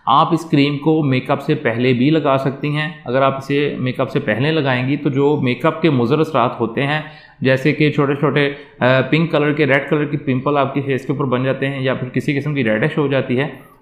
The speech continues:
तो अगर आप इस क्रीम को पहले इस्तेमाल करेंगे मेकअप करने से पहले, तो ये चीज़ें आपको,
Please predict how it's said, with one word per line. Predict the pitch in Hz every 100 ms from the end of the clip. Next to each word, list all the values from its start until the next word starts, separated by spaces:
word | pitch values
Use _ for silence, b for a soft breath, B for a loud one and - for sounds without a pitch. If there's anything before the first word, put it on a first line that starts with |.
| -
तो | -
अगर | 147 180
आप | 175 - - 180
इस | -
क्रीम | 175 180
को | 180
पहले | 175 165 170
इस्तेमाल | 170 170 156 151
करेंगे | 156 156 156
मेकअप | 156 120 123 180
करने | 180 156 151
से | 156
पहले, | 127 120 170 - B B -
तो | 160
ये | 139 147 170
चीज़ें | 156 135 147
आपको, | 123 - 160 170 -